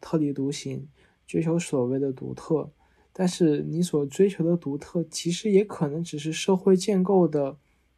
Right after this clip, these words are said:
一部分，就是因为，因为太碎片化了，就是所有的审美都存在于这个世界上，所以你以为的特立独行只是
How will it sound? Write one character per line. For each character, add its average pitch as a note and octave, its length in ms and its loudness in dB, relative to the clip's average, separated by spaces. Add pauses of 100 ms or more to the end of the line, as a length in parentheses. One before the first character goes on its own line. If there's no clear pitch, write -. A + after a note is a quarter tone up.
一 C#3+ 120 -6
部 E3+ 240 4
分， - 280 -10 (640)
就 - 100 -6
是 D#3+ 440 4 (280)
因 G3+ 120 4
为， G#3+ 100 4 (680)
因 G#3+ 80 0
为 A3+ 80 2
太 A3+ 200 4
碎 F#3+ 220 4
片 D3+ 240 -4
化 C#3 300 0
了， C#3 220 -10 (520)
就 - 180 -2
是 F3 220 2
所 F#3+ 260 4
有 A#3+ 100 8
的 F#3+ 60 8
审 D#3 260 0
美 D3 300 -4 (220)
都 A3+ 180 2
存 E3+ 200 -2
在 D#3 160 -2
于 C#3+ 100 -2
这 D3+ 140 -4
个 D3+ 80 -2
世 F3 180 -4
界 F3+ 180 0
上， - 300 -6 (540)
所 F#3+ 200 2
以 A3 100 4
你 G3+ 280 6
以 G#3+ 80 6
为 C3+ 220 4
的 C3+ 300 0
特 - 180 -4
立 C#3+ 160 0
独 C3+ 160 -4
行 C#3+ 240 -10
只 C3+ 200 -6
是 F3 540 2